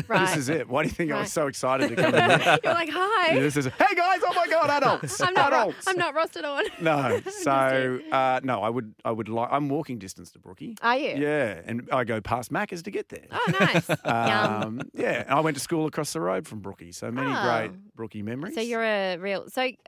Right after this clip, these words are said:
Speaker 1: are they in a real danger at the moment of missing out on the eight?
Speaker 2: Uh, yeah.
Speaker 1: Um,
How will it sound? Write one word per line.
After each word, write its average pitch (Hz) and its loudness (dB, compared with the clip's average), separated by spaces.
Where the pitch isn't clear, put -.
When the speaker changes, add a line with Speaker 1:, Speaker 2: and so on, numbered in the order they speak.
Speaker 1:
are 254 0
they 320 -4
in 311 -4
a 226 -4
real 202 -4
danger 190 -6
at 175 -8
the 180 -10
moment 165 -8
of 170 -14
missing 170 -12
out 147 -12
on 165 -10
the 156 -12
eight? 233 -14
Speaker 2:
Uh, 117 -8
yeah. 180 -6
Speaker 1:
Um, 180 -10